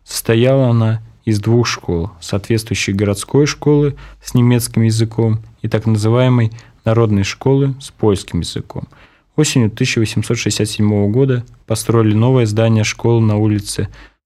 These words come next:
Штайнштрассе. Место это на задворках главной. Улицу называли Шюненштрассе,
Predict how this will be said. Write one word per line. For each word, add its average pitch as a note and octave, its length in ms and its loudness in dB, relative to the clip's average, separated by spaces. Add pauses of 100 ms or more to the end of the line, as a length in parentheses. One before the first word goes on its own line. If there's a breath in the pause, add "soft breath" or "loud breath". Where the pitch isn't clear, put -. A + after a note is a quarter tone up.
(400)
Штайнштрассе. F#2 1120 -4 (720 soft breath)
Место C3 380 0
это G#2+ 420 -2 (180)
на A2 120 -2
задворках A#2 600 2
главной. F#2 520 0 (500 soft breath)
Улицу C#3 320 2
называли A2 640 2 (680)
Шюненштрассе, C#3+ 1400 0